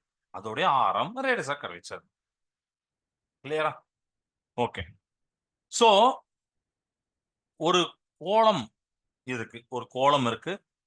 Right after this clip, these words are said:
இதோடைய மையம், நான் மையத்தை எப்பவுமே சொல்லிட்டேன், center of curvature C நோட் பண்ணுங்கன்னு சொல்லிட்டேன். இது ஆடி மையம் சொன்னேன்,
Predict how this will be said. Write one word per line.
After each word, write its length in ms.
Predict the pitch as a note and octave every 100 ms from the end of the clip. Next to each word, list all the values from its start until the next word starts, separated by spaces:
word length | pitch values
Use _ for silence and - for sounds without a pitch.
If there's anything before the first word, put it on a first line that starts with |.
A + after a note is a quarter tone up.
| A#2+
இதோடைய 380 | C3 C#3 E3 A#2
மையம், 420 | A#2 C3+ C#3+ - _
நான் 260 | A#2 A#2 A#2
மையத்தை 480 | A#2+ C3+ D#3 F3
எப்பவுமே 280 | D3 C3+ D3+ D#3
சொல்லிட்டேன், 280 | C#3 C#3+ G3+
center 340 | - C3+ C3+
of 100 | C#3
curvature 380 | A#2 A#2 A#2 A2+ -
C 60 | D3+ A#2 G2+ _
நோட் 140 | A#2+ B2+
பண்ணுங்கன்னு 320 | A#2 A2+ C3
சொல்லிட்டேன். 440 | A2+ A2+ D3 G#3+ - _ _ _ -
இது 260 | C3+ F3+
ஆடி 420 | B2+ A#2+ D#3 E3
மையம் 340 | D3+ D3 D#3 C#3+
சொன்னேன், 380 | B2 C#3+ G#3+